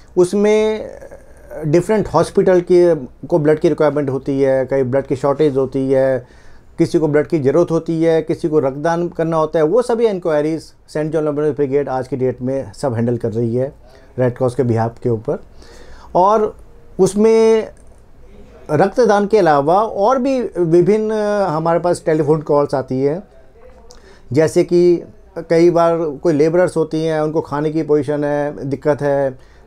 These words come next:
कहीं, कहीं पे माइग्रेंट लेबर्स का जो उनको,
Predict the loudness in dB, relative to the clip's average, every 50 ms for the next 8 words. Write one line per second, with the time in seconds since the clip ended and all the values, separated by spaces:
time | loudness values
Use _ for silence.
0 | -18 -8 -4 0 0 0 0 0 -4 -4 -6 -8 -6 -4 0 0 0 2 2 2
1 | 2 2 2 2 0 0 0 0 0 0 0 0 2 0 -2 -2 0 0 2 2
2 | 2 4 2 2 2 0 0 0 0 2 2 0 -2